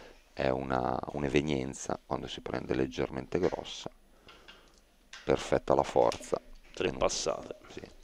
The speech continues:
Speaker 1: Consiglio che do sempre a tutti i miei allievi con le palle vicino a sponda, scalare la forza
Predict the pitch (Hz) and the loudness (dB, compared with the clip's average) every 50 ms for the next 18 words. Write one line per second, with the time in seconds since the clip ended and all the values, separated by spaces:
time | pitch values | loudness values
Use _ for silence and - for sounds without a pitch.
0 | - - - 67 67 - - - 76 73 71 69 67 - 71 73 73 69 - - | -8 -6 -4 -4 -2 -2 0 2 4 6 6 4 6 4 4 4 6 4 4 4
1 | - 71 69 71 71 67 - 67 67 - 67 - - 71 69 67 69 67 67 67 | 4 4 4 4 2 0 0 0 0 0 -2 -4 -4 -4 -2 -2 0 0 0 0
2 | 67 67 67 67 65 65 65 67 65 65 65 65 65 64 - 65 67 65 65 67 | 2 2 4 4 4 4 4 2 0 -2 -2 -2 -4 0 2 4 4 4 4 2
3 | 65 - - 65 65 65 - - - - 64 64 64 62 64 64 - - - 65 | 0 -2 -4 -2 -2 -2 -4 -4 -2 -2 0 0 0 -2 -2 -2 -2 -2 -2 -2
4 | - - - 67 64 65 65 65 64 65 - - - - - - - - - - | -4 0 2 4 4 4 4 4 4 2 0 0 0 2 2 2 0 -2 -6 -2
5 | - 64 64 57 | 0 0 0 0